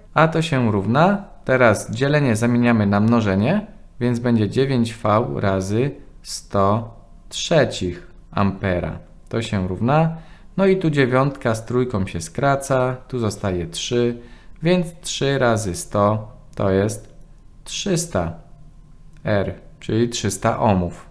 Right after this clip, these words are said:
tak? Czyli takiego właśnie potrzebujemy opornika.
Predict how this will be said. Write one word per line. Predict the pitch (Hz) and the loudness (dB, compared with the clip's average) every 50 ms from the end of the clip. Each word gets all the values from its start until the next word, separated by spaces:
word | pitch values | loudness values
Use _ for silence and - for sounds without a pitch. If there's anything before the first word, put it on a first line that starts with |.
| - - - - | -20 -20 -8 -2
tak? | 170 170 175 170 - - - - - - - - - - - | 0 0 0 -2 -8 -14 -18 -20 -20 -20 -20 -20 -20 -20 -20
Czyli | - - 165 170 170 160 160 | -4 0 2 4 4 4 4
takiego | - 127 117 117 123 120 120 123 117 104 | 2 0 0 2 0 0 4 4 4 4
właśnie | 104 104 104 107 - 117 107 107 | 4 2 2 2 0 0 0 0
potrzebujemy | - 110 107 107 - - 98 87 95 95 95 95 95 92 95 - - - | 0 -2 -2 -2 -2 -4 -2 0 0 2 2 2 2 0 -2 -4 -2 0
opornika. | 120 120 120 - 113 104 98 95 85 80 - - - | 0 0 2 0 -2 0 0 0 -2 -2 -6 -10 -12